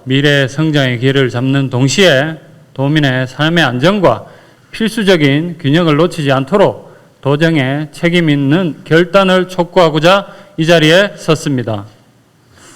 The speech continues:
기회발전 특구, 반도체 특구 및 방산 클러스터를 통한 대규모 투자 유치를 할 수 있는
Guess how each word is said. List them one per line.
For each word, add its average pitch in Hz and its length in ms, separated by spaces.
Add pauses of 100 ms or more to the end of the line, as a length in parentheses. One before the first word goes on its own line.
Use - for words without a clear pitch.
(680)
기회발전 190 680
특구, 180 600
반도체 170 540
특구 160 280
및 160 400
방산 170 540
클러스터를 170 560
통한 160 400 (540)
대규모 175 560
투자 165 260
유치를 165 400
할 175 140
수 180 160
있는 165 420